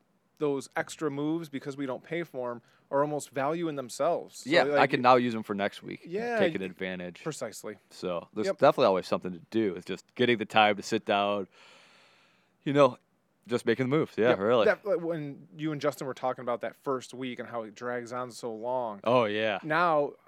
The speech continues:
Speaker 1: all right, Justin, imagine, oh, yeah, he's in that league. Four moves. Now, he, now that long week, you use that fourth move.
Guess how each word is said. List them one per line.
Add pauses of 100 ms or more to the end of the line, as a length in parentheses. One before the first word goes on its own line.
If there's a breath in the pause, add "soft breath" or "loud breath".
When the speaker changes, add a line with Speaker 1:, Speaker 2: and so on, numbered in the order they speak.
(140)
Speaker 1:
all
right,
Justin,
imagine,
oh,
yeah,
he's
in
that
league.
Four
moves.
Now,
he,
now
that
long
week,
you
use
that
fourth
move.